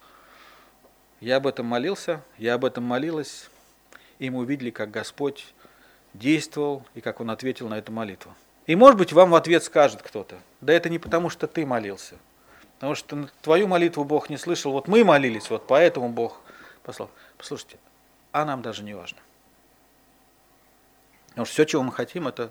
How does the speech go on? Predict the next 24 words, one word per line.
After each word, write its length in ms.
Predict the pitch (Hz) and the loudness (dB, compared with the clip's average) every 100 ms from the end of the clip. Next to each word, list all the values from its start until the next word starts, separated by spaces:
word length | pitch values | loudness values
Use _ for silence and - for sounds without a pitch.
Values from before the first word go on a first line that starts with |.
| - | -12
чтобы 380 | - - 113 - | -10 -6 -6 -8
Россия 420 | - 104 - 170 | -12 -10 -8 -8
стала 300 | 127 - 107 | -8 -10 -10
частью 460 | - 139 147 - 135 _ - - _ | -8 -6 -6 -10 -20 _ -20 -20 _
Божьего 380 | 110 117 104 98 | -8 -8 -8 -12
Царства. 460 | - - 87 - 90 | -10 -8 -10 -14 -14
Чтобы 280 | - 120 120 | -6 -4 -4
среди 200 | 139 139 | -4 -2
народа, 460 | 143 190 233 135 | 0 2 0 -2
среди 240 | - 117 117 | -6 -10 -2
которого 360 | 131 - 135 | 0 0 -2
мы 120 | 131 | -2
живем, 500 | 120 135 180 185 151 | -4 -2 0 -2 -4
не 100 | 143 | 0
только 320 | 139 196 - 165 | 6 6 6 0
мы 160 | 160 | -2
с 100 | - | -2
вами, 260 | 139 135 120 | 0 0 0
вот 160 | 110 | -4
такая 280 | - 107 127 | -4 -2 -2
небольшая 420 | 123 120 113 127 | -2 -4 -2 -2
группа 300 | 117 151 - | -2 -6 -8
людей, 320 | 110 104 104 107 | -12 -10 -10 -10
но 300 | 120 120 | -8 -8